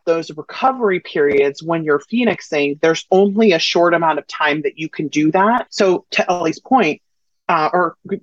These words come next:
to Ellie's question, if I am not willing to change the fact that I'm not allowing myself recovery, which might mean that I have to slow down production or slow down,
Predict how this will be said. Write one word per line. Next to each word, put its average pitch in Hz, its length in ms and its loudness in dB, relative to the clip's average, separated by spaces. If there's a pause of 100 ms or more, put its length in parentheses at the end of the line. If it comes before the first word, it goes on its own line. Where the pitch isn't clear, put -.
(160)
to - 120 0
Ellie's 165 260 2
question, 143 560 -4 (840)
if 214 300 2
I 196 280 0
am 180 260 -2
not 175 280 0
willing 190 440 -4
to 175 160 -10
change 185 880 -2
the 170 160 -4
fact 151 300 -2
that 165 100 -2
I'm 147 220 0
not 147 240 2
allowing 143 440 0
myself 147 480 -2
recovery, 151 680 -2
which 151 280 -2
might 165 380 -4
mean 165 320 -4
that 151 80 0
I 143 100 0
have 147 240 -4
to 170 80 -10
slow 147 400 0
down 151 240 0
production 156 720 -2
or 160 140 2
slow 151 320 -2
down, 156 160 -2